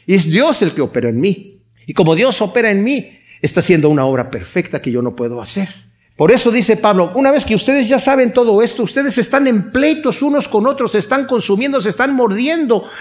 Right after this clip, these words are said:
porque están en una competencia, porque la ley trae eso. Yo soy más espiritual que tú porque guardo más los, los, los reglamentos aquí de la iglesia que tú. Soy más santo. Empezamos a, a, a mordernos unos a otros. ¿Quién guarda más la ley?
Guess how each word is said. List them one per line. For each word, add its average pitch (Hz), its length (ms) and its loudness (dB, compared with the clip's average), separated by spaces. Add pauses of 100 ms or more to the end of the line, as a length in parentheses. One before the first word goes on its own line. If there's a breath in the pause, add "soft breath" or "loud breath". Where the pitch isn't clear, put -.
(100)
porque 196 180 0
están 254 220 2
en 254 80 2
una 269 240 0
competencia, 190 720 -2
porque 180 240 0
la 170 140 2
ley 220 240 2
trae 220 420 -2
eso. 147 400 -8 (100)
Yo 156 160 2
soy 196 220 4
más 190 180 0
espiritual 156 560 -2
que 151 120 -2
tú 165 200 -4
porque 143 320 -4 (260)
guardo 170 400 0
más 160 280 -2
los, 139 300 -8
los, 123 200 -8
los 117 140 -8
reglamentos 127 720 -2
aquí 143 180 -6
de 135 100 -4
la 123 120 -2
iglesia 127 420 -4
que 113 100 -12
tú. 123 160 -20 (280)
Soy 165 180 2
más 170 200 2
santo. - 400 -10 (220)
Empezamos 151 520 -2
a, - 360 -8
a, 139 200 -4
a - 20 0
mordernos 139 600 0
unos 143 260 -4
a 120 60 -4
otros. 127 320 -8
¿Quién 175 260 2
guarda 160 240 0
más 143 220 -4
la 139 100 -6
ley? 147 460 -12